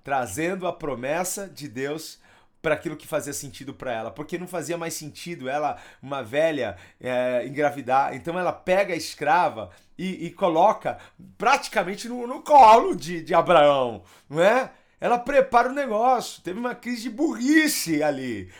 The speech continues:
não é? E aí, Abraão tem um filho com essa escrava. E sabe qual é o nome desse filho? Ismael. Ismael agora, é, se torna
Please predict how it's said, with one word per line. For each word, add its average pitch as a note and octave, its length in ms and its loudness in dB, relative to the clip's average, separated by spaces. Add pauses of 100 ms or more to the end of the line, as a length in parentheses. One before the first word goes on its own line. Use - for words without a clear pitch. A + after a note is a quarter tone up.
(140)
não E3+ 180 -2
é? A3 320 0 (320)
E G3+ 140 -2
aí, F#3+ 580 -2 (180)
Abraão D#3+ 460 -6
tem F3 180 -14
um F#3 80 -10
filho D#3+ 540 -10
com - 100 -16
essa A2+ 200 -12
escrava. F#2 560 -16 (520)
E A#2 40 -18
sabe D#3 240 -8
qual E3 200 -6
é D#3+ 60 -6
o D3+ 60 -8
nome D#3 320 -8
desse - 260 -12
filho? D3 400 -14
Ismael. C3 840 -12 (760)
Ismael D#3 880 -6 (320)
agora, C#3+ 520 -6 (340)
é, D3+ 300 -2
se F3 200 -12
torna F3+ 600 -2